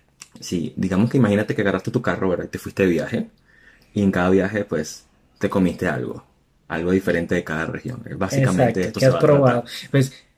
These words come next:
Speaker 2: recuerden que somos foráneas y todo, y todo es nuevo para nosotros.
Speaker 1: Ah, sí.
Speaker 2: <laughs> Las
Speaker 1: Bueno.
Speaker 2: regiones, eh, los chicos, las culturas, todo es totalmente diferente, a pesar de que estamos al lado.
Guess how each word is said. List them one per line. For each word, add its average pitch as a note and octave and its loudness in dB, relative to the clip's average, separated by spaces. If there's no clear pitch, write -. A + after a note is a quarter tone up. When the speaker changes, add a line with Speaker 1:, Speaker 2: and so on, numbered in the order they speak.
Speaker 2:
recuerden C#3 2
que D3+ -4
somos B2 2
foráneas A2+ 0
y C3 -4
todo, F3 4
y G#3 2
todo C4 6
es B3+ 0
nuevo C4+ 4
para B3 2
nosotros. A#3+ 0
Speaker 1:
Ah, - -2
sí. - -2
Speaker 2:
<laughs> - -12
Las F3+ 6
Speaker 1:
Bueno. F3 6
Speaker 2:
regiones, G3+ 0
eh, D#3 4
los C#3+ -2
chicos, F3 2
las C#3 0
culturas, C#3+ 4
todo C3+ 6
es - -4
totalmente C#3+ 0
diferente, B2+ 2
a - -12
pesar B2+ 0
de B2 0
que C#3 -6
estamos A2+ -6
al A#2 -6
lado. D3 0